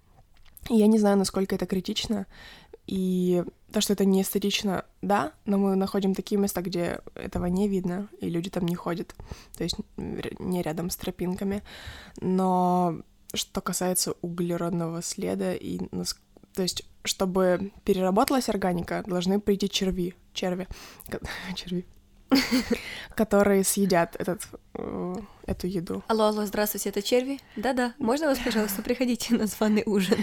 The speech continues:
Speaker 1: Кстати, пап-, мы с па-, я с папой недавно общалась,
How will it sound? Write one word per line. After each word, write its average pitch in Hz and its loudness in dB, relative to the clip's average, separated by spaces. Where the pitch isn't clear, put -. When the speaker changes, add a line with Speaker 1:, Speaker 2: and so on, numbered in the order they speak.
Speaker 1:
Кстати, - -4
пап-, 196 4
мы 190 2
с - -4
па-, - -4
я 202 0
с - -6
папой 202 -2
недавно 190 -2
общалась, 202 -6